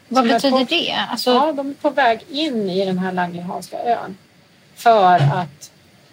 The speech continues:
Speaker 2: förstöra betacellerna.
Speaker 1: Hur har de tagit sig dit?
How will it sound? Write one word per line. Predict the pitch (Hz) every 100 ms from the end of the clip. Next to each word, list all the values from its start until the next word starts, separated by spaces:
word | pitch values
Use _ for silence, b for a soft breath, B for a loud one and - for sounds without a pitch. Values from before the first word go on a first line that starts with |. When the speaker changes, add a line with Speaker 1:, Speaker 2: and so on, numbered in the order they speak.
| _
Speaker 2:
förstöra | - 220 - 247 185 175
betacellerna. | 160 185 - 180 247 - - - _ _ _ _ _ _ _ _ _ _ _ _ _
Speaker 1:
Hur | 247 262
har | 247
de | 269 339
tagit | 277 185
sig | -
dit? | - -